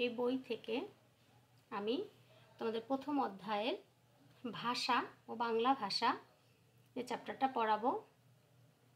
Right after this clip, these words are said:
তো ষষ্ঠ শ্রেণীর শিক্ষার্থীরা, আমি তোমাদের, আহ, প্রথম একটা class নিয়েছিলাম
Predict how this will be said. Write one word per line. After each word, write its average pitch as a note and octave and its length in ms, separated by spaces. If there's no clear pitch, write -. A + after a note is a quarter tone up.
তো - 140
ষষ্ঠ C#4+ 180
শ্রেণীর D4 300
শিক্ষার্থীরা, C4+ 520
আমি B3+ 140
তোমাদের, C4+ 400
আহ, G#3+ 260
প্রথম C#4 240
একটা C4+ 220
class A#3+ 220
নিয়েছিলাম B3+ 420